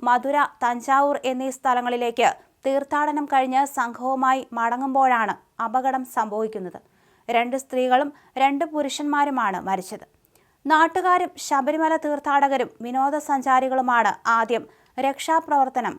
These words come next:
നടത്തിയത്. വാഹനത്തിലുണ്ടായിരുന്ന പലരും താഴ്ചയിൽ നിന്നും സാവധാനം പിടിച്ച് റോഡിലെത്തുകയായിരുന്നു. മൂന്ന് പേർ പാലായിലെ സ്വകാര്യ ആശുപത്രിയിൽ ചികിത്സയിലാണ്. കൊട്ടാരക്കര ഡിപ്പോയിൽ ഇന്റർസ്റ്റേറ്റ് സർവീസ് നടത്തുന്ന ബസ്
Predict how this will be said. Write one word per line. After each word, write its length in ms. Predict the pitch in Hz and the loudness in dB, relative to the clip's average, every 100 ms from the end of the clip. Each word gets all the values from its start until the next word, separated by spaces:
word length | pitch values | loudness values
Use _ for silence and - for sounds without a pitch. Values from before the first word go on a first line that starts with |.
| 208 | -4
നടത്തിയത്. 460 | 202 196 190 185 - - _ _ - | -4 -4 -6 -4 -4 -6 _ _ 2
വാഹനത്തിലുണ്ടായിരുന്ന 1040 | 254 262 285 302 302 285 269 269 269 262 - _ | 4 4 0 -4 -4 -4 2 4 4 0 -6 _
പലരും 400 | 254 247 254 220 - _ 262 | 0 2 0 -2 -6 _ 4
താഴ്ചയിൽ 500 | 254 262 294 294 294 | 4 2 0 -2 -2
നിന്നും 200 | 269 262 254 262 | -2 -4 -2 2
സാവധാനം 580 | 247 247 262 262 240 - _ _ - | 2 2 2 2 0 -4 _ _ -8
പിടിച്ച് 340 | 277 277 320 294 | -6 -4 -2 2
റോഡിലെത്തുകയായിരുന്നു. 1000 | 262 269 285 240 254 247 233 185 180 190 _ _ _ _ _ | 4 2 0 -2 -2 -2 0 0 -4 -14 _ _ _ _ _
മൂന്ന് 280 | 277 330 359 370 | 2 4 2 4
പേർ 160 | 381 349 320 | 4 4 4
പാലായിലെ 500 | 285 285 311 320 330 320 | 4 6 4 2 0 2
സ്വകാര്യ 460 | 269 269 285 311 | 2 4 2 4
ആശുപത്രിയിൽ 680 | 294 285 285 277 269 277 277 277 | 2 2 -4 -6 -2 -2 -4 -8
ചികിത്സയിലാണ്. 720 | 226 233 226 262 240 185 165 - _ _ _ - | -8 -8 -4 -4 -2 -2 -4 -12 _ _ _ 0
കൊട്ടാരക്കര 540 | 247 277 277 285 285 285 262 | 2 4 2 2 2 0 0
ഡിപ്പോയിൽ 420 | 233 269 277 269 - _ 254 | 0 2 2 0 -8 _ -4
ഇന്റർസ്റ്റേറ്റ് 580 | 269 311 302 294 285 285 277 | -2 -2 -2 -4 -4 -2 2
സർവീസ് 420 | 262 262 269 277 | 2 2 -4 -4
നടത്തുന്ന 360 | 254 254 254 254 | -4 -4 0 0
ബസ് 320 | 233 254 247 | 2 -2 -2